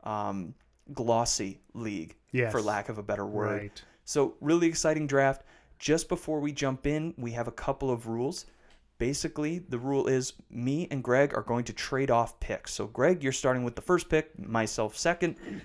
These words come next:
Speaker 1: You will take the third, I will take the fourth. So, back and forth, and we're gonna review our top fourteen players out of this draft. We are not taking into account what the team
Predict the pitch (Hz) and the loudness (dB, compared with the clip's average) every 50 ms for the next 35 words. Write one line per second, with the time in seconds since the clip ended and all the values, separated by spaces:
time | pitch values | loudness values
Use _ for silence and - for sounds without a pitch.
0 | 117 110 - _ - 113 113 123 123 120 117 - - 113 113 - 123 - - 170 | -14 -18 -20 _ -14 -8 -4 0 2 2 2 2 0 -2 0 -2 -6 -2 2 2
1 | 170 165 165 165 95 - - - 113 110 113 113 110 - 117 104 - 104 - - | 4 4 4 2 0 -8 -4 -2 0 0 2 0 -2 -4 -6 -6 -6 -10 -10 -6
2 | 107 - 107 - - 110 107 - - 123 135 143 - 143 123 - - - - 156 | -6 -6 -6 -6 -8 -8 -6 0 2 2 2 2 0 -2 -8 -4 0 0 2 2
3 | 180 - - - _ _ - - - - 113 117 117 120 123 123 123 117 123 120 | 0 -2 -10 -20 _ _ -20 -16 -8 -6 -4 -2 0 0 0 0 2 2 2 0
4 | 117 120 123 127 131 - - - - _ _ _ _ _ - 127 135 147 156 156 | 0 0 0 2 2 0 -2 -4 -12 _ _ _ _ _ 2 6 8 8 8 6
5 | 147 - - - - - 143 151 160 - - - - - 147 143 143 - - - | 4 2 -4 -4 -2 0 0 0 0 -2 -4 -14 -10 -4 -2 -2 -2 -2 -4 -6
6 | - 135 131 117 - - - 117 117 117 113 110 110 - - - 113 104 104 107 | -6 -4 -4 -4 -6 -4 -2 0 0 2 0 0 -2 -4 -6 -6 -4 -4 -4 -4
7 | 104 104 - - - - 92 87 - - - - 113 113 110 104 104 107 107 113 | -4 -4 -6 -6 -4 -4 -4 -4 -4 -8 -12 -8 -4 -2 -2 -2 -2 -2 0 0
8 | 120 143 147 143 - 151 143 143 147 139 131 127 123 - 127 117 113 - 131 131 | 2 0 0 -2 -2 -4 -4 -2 -2 -2 -2 -2 -2 -2 -4 -6 -4 -4 -4 -4
9 | 143 151 - - - _ _ _ _ _ _ - 104 110 123 127 127 - 139 135 | -4 -4 -6 -10 -20 _ _ _ _ _ _ -12 -4 0 0 0 0 0 -2 -2
10 | - - - 139 131 131 127 127 135 | -2 -2 -2 -2 0 0 0 -2 -4